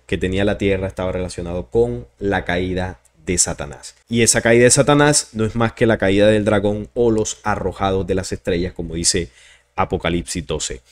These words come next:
Iniciaba el descenso espiritual de las razas negativas, el oscurecimiento de la memoria histórica o conciencia racial de los pueblos originales. Los pueblos originales de la Tierra son los que en esta teoría se conoce como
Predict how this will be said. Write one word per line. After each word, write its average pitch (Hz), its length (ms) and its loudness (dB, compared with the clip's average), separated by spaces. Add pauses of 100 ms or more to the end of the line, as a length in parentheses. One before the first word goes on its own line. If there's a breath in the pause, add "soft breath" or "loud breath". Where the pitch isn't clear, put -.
(280 loud breath)
Iniciaba 120 420 6
el 151 100 8
descenso 139 720 6 (140)
espiritual 123 720 6
de 113 80 4
las 95 160 4
razas 117 320 4
negativas, 117 720 6
el 117 120 4
oscurecimiento 117 720 4
de 123 60 8
la 120 100 6
memoria 123 360 6
histórica 123 640 4
o 143 160 6
conciencia 117 560 4
racial 110 400 4
de 107 60 2
los 101 100 2
pueblos 107 520 2
originales. 135 840 4 (360 loud breath)
Los 104 200 4
pueblos 156 480 10
originales 123 480 2
de 127 80 2
la 120 140 0
Tierra 117 440 0 (340 soft breath)
son 120 260 2
los 131 160 6
que 131 260 4
en 104 140 0
esta 110 240 0
teoría 107 260 4
se 107 140 -2
conoce 95 340 -4
como 101 400 -4